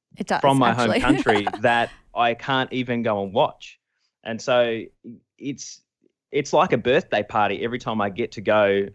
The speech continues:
Speaker 2: and see a game because they're just so infrequently. I kind of see maybe one or two every couple years. So,
Speaker 1: Oh, wow.
Speaker 2: um, it, it's like wh-, whenever I end up in a city that's holding a game,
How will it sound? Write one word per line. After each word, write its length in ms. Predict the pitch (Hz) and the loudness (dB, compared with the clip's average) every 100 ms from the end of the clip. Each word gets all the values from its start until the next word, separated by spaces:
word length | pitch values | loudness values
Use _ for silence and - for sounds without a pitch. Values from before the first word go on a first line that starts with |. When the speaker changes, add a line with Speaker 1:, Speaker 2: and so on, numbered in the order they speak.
| - | -8
Speaker 2:
and 180 | 101 98 | -6 -4
see 280 | - 120 | 0 0
a 60 | 98 | 0
game 360 | 101 135 113 95 | 0 0 0 -4
because 260 | 98 110 | -6 -4
they're 120 | 110 | -2
just 300 | 104 127 - | 0 -2 -2
so 160 | - 120 | 2 2
infrequently. 760 | 104 107 95 - 120 - 85 87 | 2 -2 -4 -2 -2 -2 -2 -2
I 80 | |
kind 220 | 90 120 110 | 0 0 0
of 60 | |
see 200 | - 104 92 | -2 -2 0
maybe 480 | 101 98 95 90 - _ _ _ _ _ _ | -2 0 -2 -4 -10 _ _ _ _ _ _
one 520 | - 104 113 113 107 104 | -4 2 4 4 0 0
or 220 | 98 98 | -4 -6
two 760 | - - 127 117 107 104 101 98 _ _ _ _ _ | -8 -4 0 2 2 0 -4 -8 _ _ _ _ _
every 200 | 117 104 | 0 0
couple 380 | 104 - 113 98 | -2 -2 -2 -4
years. 400 | 95 107 95 67 | -4 -2 -2 -6
So, 340 | - 98 92 92 214 | -4 -2 0 -4 -8
Speaker 1:
Oh, 80 | 208 | -10
wow. 480 | 185 202 95 90 | -8 -4 -4 -4
Speaker 2:
um, 80 | 85 | -4
it, 180 | 78 110 | -2 -2
it's 180 | 117 120 | -2 0
like 140 | 117 | 2
wh-, 180 | 131 - | 2 2
whenever 400 | 131 135 156 156 | 4 2 4 4
I 120 | 135 | 4
end 160 | 131 127 | 2 2
up 160 | 120 | 0
in 60 | 120 | -2
a 60 | 110 | -4
city 280 | 120 117 | -4 -4
that's 180 | 110 101 | -4 -4
holding 320 | - 110 107 | 0 0 0
a 80 | 92 | -2
game, 520 | 95 110 92 95 139 | -2 -2 -2 -4 -8